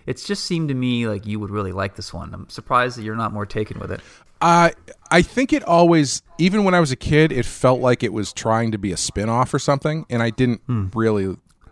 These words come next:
Speaker 2: care for it in that sense.
Speaker 1: Yeah.
Speaker 2: And it also, like,
Speaker 1: Yeah.
Speaker 2: I don't know, it feels a little bit lazy for me to,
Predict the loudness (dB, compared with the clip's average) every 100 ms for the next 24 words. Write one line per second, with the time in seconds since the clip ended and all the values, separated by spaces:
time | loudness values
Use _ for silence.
0 | _ -6 -6 -4 -6 -6 -8 -8 -8 -8
1 | -10 -8 -6 -2 4 6 6 4 2 2
2 | 2 2 2 0 -2 -4 2 4 4 2
3 | 2 2 -2 -2 -4 -4 -8 -6 -4 -4